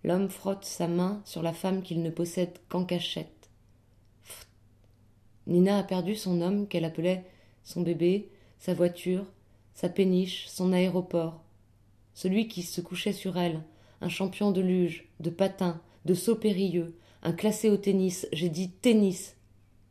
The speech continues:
Une pointure. Les bouches mastiquent joyeusement. Elles ont bien raison. La salle maintient la chaleur. Nina a de la peine, comme on a de la peine quand un cercueil rentre sous terre.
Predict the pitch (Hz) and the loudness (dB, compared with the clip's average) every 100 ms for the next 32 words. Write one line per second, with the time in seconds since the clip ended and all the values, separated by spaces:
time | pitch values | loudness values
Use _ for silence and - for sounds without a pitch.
0 | - - _ - 170 160 185 175 170 - | -20 -20 _ -6 -2 -2 -2 -4 -4 -12
1 | - - _ _ _ _ _ _ _ _ | -14 -16 _ _ _ _ _ _ _ _
2 | _ _ _ _ _ _ _ - - - | _ _ _ _ _ _ _ -20 -20 -10
3 | 170 190 160 254 254 - - 208 202 - | 2 2 4 0 -2 -4 0 0 0 -2
4 | 233 - 165 196 175 185 170 165 143 - | -6 -2 0 2 2 0 0 -2 -4 -8
5 | - - 196 190 226 196 226 220 214 156 | -6 4 6 6 4 6 4 4 2 2
6 | 160 - - _ - - - 185 - 247 | -6 -8 -20 _ -20 -6 2 2 4 4
7 | 240 202 196 220 214 175 190 175 160 156 | 6 6 4 2 2 2 2 2 0 -2
8 | - _ _ _ _ _ _ _ _ - | -8 _ _ _ _ _ _ _ _ 0
9 | 196 208 247 214 180 180 180 214 226 240 | 6 6 8 6 6 4 4 2 4 2
10 | 240 - - - _ 196 196 220 208 190 | -4 -16 -20 -20 _ 4 6 6 6 6
11 | 180 - 208 220 220 208 180 175 175 170 | 4 4 4 4 2 0 0 2 0 0
12 | 202 - - 202 190 170 185 180 180 175 | -2 -2 0 2 4 2 0 -2 -6 -6
13 | 170 165 156 156 | -4 -4 -4 -6